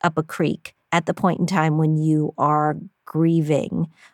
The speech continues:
and not have a place to live. So that is something that you want to think about, something that you want to consider. Look,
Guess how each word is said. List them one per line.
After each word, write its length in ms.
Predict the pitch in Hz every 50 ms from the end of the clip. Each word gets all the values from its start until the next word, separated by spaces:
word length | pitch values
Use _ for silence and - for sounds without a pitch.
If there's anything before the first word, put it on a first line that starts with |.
| _ _ _
and 380 | - 160 156 156 160 160 156 165
not 220 | 165 156 165 160
have 180 | 160 180 156 160
a 60 | 156
place 400 | 156 - 156 151 151 - - -
to 400 | - - - - 156 151 151 156 156
live. 380 | 160 160 143 - - - - _ _ -
So 560 | - - - - 180 165 165 160 160 160 160 - - - - _ _ _ _ _
that 440 | - 160 170 180 175 180 185 - - _
is 640 | - 175 170 170 165 160 160 160 151 156 - - - _ _ -
something 520 | - - - 190 180 175 - 175 170 165
that 180 | 165 160 160 -
you 120 | 170 160
want 360 | 156 165 156 156 147 - - -
to 560 | - - - 175 160 156 151 156 151 151 151 156 _ _ _ _ _ _ _
think 220 | - 196 190 175
about, 400 | 180 160 170 143 147 175 - -
something 440 | - - 180 160 165 - 170 165 160
that 180 | 165 160 - -
you 120 | 175 156
want 320 | 165 156 156 156 - - -
to 440 | - - 165 160 156 151 151 151 - -
consider. 920 | - - 185 165 165 - - - - 214 226 208 165 151 143 - 165 196 - - - - - - _ _ _ _ _ _ -
Look, 240 | 220 240 220 -